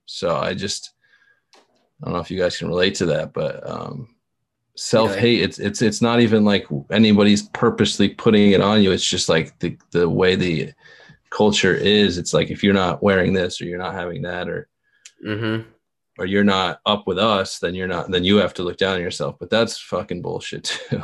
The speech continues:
Speaker 1: <laughs> Sorry
Speaker 2: Yeah,
Speaker 1: for
Speaker 2: one hundred.
Speaker 1: swearing.
Speaker 2: Oh, you can swear all we want, man. I think that that's, yeah, that's a product of our culture. It's like, you know, fall, clout. It's weird that clout is even a word. Why is clout a word in the whole aspect of, uh,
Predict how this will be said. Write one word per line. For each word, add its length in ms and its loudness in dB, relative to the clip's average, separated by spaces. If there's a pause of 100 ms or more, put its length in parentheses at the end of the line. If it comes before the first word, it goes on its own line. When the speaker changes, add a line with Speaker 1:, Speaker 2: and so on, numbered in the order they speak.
(120)
Speaker 1:
<laughs> 120 -20
Sorry 280 -8
Speaker 2:
Yeah, 120 0
Speaker 1:
for 60 -6
Speaker 2:
one 100 -2
hundred. 160 -2
Speaker 1:
swearing. 220 -6 (400)
Speaker 2:
Oh, 200 -6
you 140 -8
can 100 -14
swear 300 -4
all 120 -2
we 100 -6
want, 260 -6
man. 260 -10 (560)
I 120 -8
think 260 -2 (120)
that 520 -4 (480)
that's, 320 -4
yeah, 140 0
that's 240 -2
a 80 -2
product 480 -4
of 100 -8
our 140 -6
culture. 420 -6
It's 140 -12
like, 240 -8
you 80 -8
know, 120 -10
fall, 440 -6
clout. 520 -4 (720)
It's 100 -14
weird 180 2
that 140 -8
clout 360 -2
is 120 -6
even 220 -4
a 60 -4
word. 340 -4
Why 140 -4
is 100 -2
clout 340 -2
a 60 -2
word 500 -6
in 420 -8
the 120 -6
whole 320 -2
aspect 480 -4
of, 220 -8
uh, 340 -8